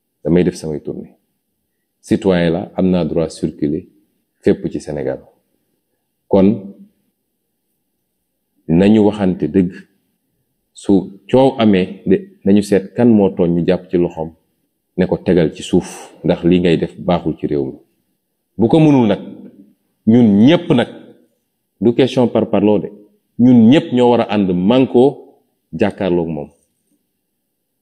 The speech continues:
Ndax lii su wéyee nag, la ñu amoon ci démocratie Sénégal, te li muy wund mooy liberté bi Sénégalais bu nekk am, dem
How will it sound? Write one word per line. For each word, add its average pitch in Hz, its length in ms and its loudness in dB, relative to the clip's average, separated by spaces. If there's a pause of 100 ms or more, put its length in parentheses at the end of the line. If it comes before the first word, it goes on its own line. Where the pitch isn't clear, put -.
(120)
Ndax 87 160 -6
lii 120 160 4
su 131 160 0
wéyee 120 220 4
nag, 90 140 -4 (580)
la 123 160 4
ñu 151 160 4
amoon 131 280 4
ci 123 100 0
démocratie 110 640 2
Sénégal, 90 460 -6 (1800)
te 127 80 2
li 120 140 6
muy 139 120 6
wund 131 300 4
mooy 117 360 4
liberté 117 680 0 (1200)
bi 113 100 0
Sénégalais 120 440 4
bu 101 120 2
nekk 131 380 0
am, 101 240 -2 (600)
dem 120 440 0